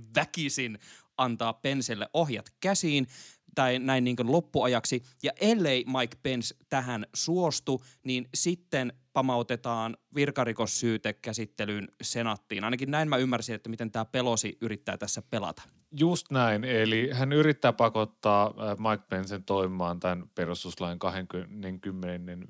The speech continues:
Speaker 2: viidennen artiklan <laughs> ja sen
Speaker 1: Yhdysvallat on
Speaker 2: neljännen
Speaker 1: tällä hetkellä ihan liikaa
Speaker 2: sen
Speaker 1: meille.
Speaker 2: neljännen
Speaker 1: <laughs>
Speaker 2: pykälän perusteella. Äh, mut siis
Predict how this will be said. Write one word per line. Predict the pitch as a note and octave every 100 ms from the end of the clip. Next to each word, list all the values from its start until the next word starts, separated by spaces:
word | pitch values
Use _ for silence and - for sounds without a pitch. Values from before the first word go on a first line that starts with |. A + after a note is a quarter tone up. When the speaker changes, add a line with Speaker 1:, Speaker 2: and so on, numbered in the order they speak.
| F#2
Speaker 2:
viidennen | F2+ F#2+ F#2+ F2 E2+ E2+ E2+ - _ _ _ _ _ _
artiklan | - G#2+ G2+ A2+ A#2 B2 G#2+ F2+ - - C#3 -
<laughs> | - - B2 - C3
ja | B2
sen | A#2 B2+
Speaker 1:
Yhdysvallat | -
on | -
Speaker 2:
neljännen | A#2+ A#2 E3+
Speaker 1:
tällä | D#3+
hetkellä | D#3+ - D#3+
ihan | E3+ E3+ D3
liikaa | B2+ A#2+ G#2+ A2+ A2+
Speaker 2:
sen | A2
Speaker 1:
meille. | D3 C#3+ D3+
Speaker 2:
neljännen | D#3 C#3 B2 B2 A#2+
Speaker 1:
<laughs> | -
Speaker 2:
pykälän | C#3+ C#3+ B2+ A#2 A#2+ D#3+ C#3+ _ _
perusteella. | C#3+ B2+ A#2+ - - A2 G#2 G#2+ G2 - - A#2
Äh, | A#2 A#2+ B2+
mut | - D3+ B2+ -
siis | - C3 B2 -